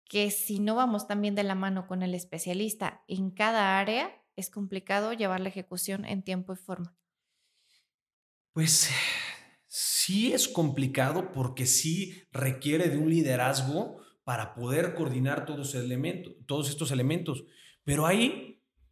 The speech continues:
Speaker 2: quienes de manera particular pueden desarrollar. Hoy hay muchos, este, canales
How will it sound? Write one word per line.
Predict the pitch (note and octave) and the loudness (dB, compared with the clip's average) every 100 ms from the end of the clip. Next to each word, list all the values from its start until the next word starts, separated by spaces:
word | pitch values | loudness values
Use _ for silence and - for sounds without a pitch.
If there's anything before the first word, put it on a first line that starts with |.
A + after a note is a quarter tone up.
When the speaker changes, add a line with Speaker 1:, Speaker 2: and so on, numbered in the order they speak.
| _ - | _ -2
Speaker 2:
quienes | D#3+ D#3+ E3 D#3+ - - C3+ | 2 4 6 4 2 0 -2
de | C#3 | -2
manera | C#3+ D#3+ F#3+ - | 0 0 2 2
particular | D3+ C3 B2+ C3 C#3 D#3+ - | 0 0 -2 2 4 2 0
pueden | D3 E3 G3 E3+ | 2 4 4 2
desarrollar. | B2 B2 A2+ G#2+ A#2+ C#4+ - - _ _ _ _ _ _ _ - | 2 0 -2 -4 -2 -2 -4 -14 _ _ _ _ _ _ _ -2
Hoy | C3 F3+ | 2 4
hay | F#3+ F#3 | 4 4
muchos, | F#3 - F#3+ G3+ F#3 - - - | 4 2 4 4 4 0 -6 -2
este, | C3 B2+ - B2 B2+ - | 0 0 -2 -6 -6 -4
canales | B2 C3 C#3 D#3 F#3 - - | 0 2 2 0 -2 -4 -8